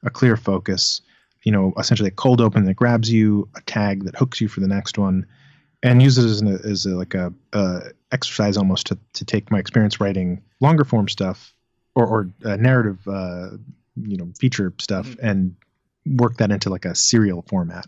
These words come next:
Speaker 1: um, which was something I hadn't done before. So that was a good opportunity to try it.
Speaker 2: Well, yeah, like I say, um, yeah,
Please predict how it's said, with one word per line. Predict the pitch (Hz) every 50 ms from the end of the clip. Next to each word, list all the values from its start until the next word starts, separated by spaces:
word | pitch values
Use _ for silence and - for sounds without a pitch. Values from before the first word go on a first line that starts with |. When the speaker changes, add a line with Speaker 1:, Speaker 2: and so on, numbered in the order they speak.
| _ _ -
Speaker 1:
um, | 95 87 87
which | 95 - -
was | 110 -
something | 107 98 90 90
I | 90
hadn't | 87 90 87 80
done | - 92 92 92
before. | 90 - - - 87 -
So | - - 98
that | 98 98 98
was | 92 95
a | 90
good | 90 90 85 85 - - -
opportunity | 113 - - - 101 92 85 82 85
to | 80
try | - - 92 92 90
it. | 92 _ _
Speaker 2:
Well, | 87 87
yeah, | 101 135 151
like | 127 135 135 123 -
I |
say, | - - 139 175 151 110
um, | 131 131 131 127 123 120 104 92
yeah, | 92 120 143 151 127